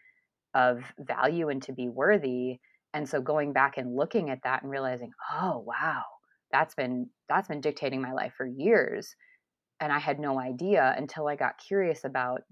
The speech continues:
sort of understanding the anchor points or the whys and the actions that I'm doing up to this point.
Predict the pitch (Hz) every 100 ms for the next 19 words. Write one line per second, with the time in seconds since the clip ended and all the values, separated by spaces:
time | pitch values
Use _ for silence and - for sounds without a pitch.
0 | - - 156 143 127 151 151 147 - 143
1 | 131 139 131 127 - 135 139 135 135 127
2 | 127 127 120 127 123 127 123 127 127 131
3 | - - - 127 - 127 127 127 123 -
4 | - - - - 123 - - - - -
5 | -